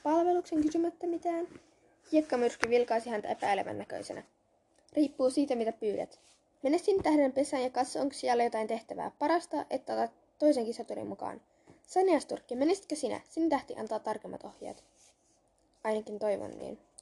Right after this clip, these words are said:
Tulisydän jatkoi ajatuksissaan. Hiekkamyrsky ja Saniasturkki lähtivät kohti suurkiveä.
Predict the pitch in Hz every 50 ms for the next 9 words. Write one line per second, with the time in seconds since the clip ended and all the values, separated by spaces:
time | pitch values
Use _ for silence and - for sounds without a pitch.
0 | - 202 196 196 202 190 196 - - - 202 190 190 - - - - - 190 -
1 | - - - - - 233 - - - 240 233 247 - - - _ _ _ _ _
2 | _ _ _ _ _ _ _ _ _ _ _ _ _ _ _ _ _ _ _ _
3 | - - _ _ _ _ _ _ _ _ - - - - _ - - - 302 -
4 | 349 330 339 330 330 - - 285 269 262 233 - 262 247 254 247 240 240 - -
5 | 233 226 233 - _ _ - 226 220 - - 220 220 208 240 220 208 - - 202
6 | 202 - - - - 202 190 202 - - - 214 -